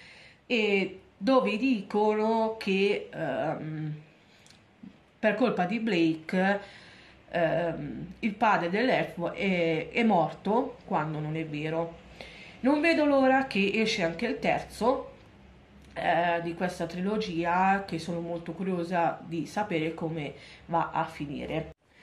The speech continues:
Invece il terzo è Pochmuchka, che è un breve racconto ambientato in Russia, dove troviamo, eh, Vasilisa, una bambina molto curiosa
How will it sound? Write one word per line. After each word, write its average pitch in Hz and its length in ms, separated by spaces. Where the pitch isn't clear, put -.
Invece 277 540
il 254 100
terzo 175 760
è 180 280
Pochmuchka, 220 1080
che 208 440
è 214 360
un 185 460
breve 320 260
racconto 180 600
ambientato 170 880
in 151 720
Russia, 220 600
dove 170 220
troviamo, 170 760
eh, 160 540
Vasilisa, 175 1120
una 190 180
bambina 226 420
molto 165 340
curiosa 247 760